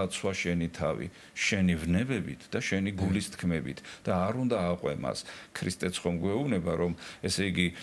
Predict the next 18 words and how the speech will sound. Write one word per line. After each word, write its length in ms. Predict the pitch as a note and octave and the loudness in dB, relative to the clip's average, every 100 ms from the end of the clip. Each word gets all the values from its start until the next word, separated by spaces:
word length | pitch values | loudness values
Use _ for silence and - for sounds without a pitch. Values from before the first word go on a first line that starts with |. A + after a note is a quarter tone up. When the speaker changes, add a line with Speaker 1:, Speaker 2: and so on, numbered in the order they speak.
| - | -8
Speaker 1:
მ, 320 | - F2+ E2+ E2 | 2 4 4 2
ცოდვა 340 | - G#2 G2+ F#2 | 2 0 2 2
ის 100 | F2+ - | 2 0
კი 60 | G2 C#3+ | 2 2
არ 60 | B2 | 2
არის, 120 | F2+ F#2+ | 0 0
როდესაც 380 | F2+ F#2+ F#2+ F2+ F2+ | 0 2 2 2 4
მარტო 280 | F2+ F2 E2 | 4 2 2
ადამიანი 420 | E2+ F2+ F#2 F2+ | 4 4 6 4
ცოდვას 380 | - F2+ F2+ E2+ | 2 2 2 0
ჩაიდენს. 540 | - D#2+ C2+ A1 A1 - | 0 0 0 -4 -6 -4
ჯერ 180 | B2+ C#3+ G#2 | -2 0 2
გულის 260 | A2 A2+ - | 2 2 0
თქმები 260 | A2 G2 G2 | 0 0 0
ეწყება 320 | F#2 D2+ C#2+ | -2 -2 -2
მას, 200 | A#1+ A1+ F#2 | -2 0 4
მოუნდება 720 | F#2+ A2+ G#2+ F#2 D#2+ - C2+ | 4 4 4 2 0 -2 -2
რაღაცა, 540 | A1+ B1+ - - - | -2 -4 -6 -8 -8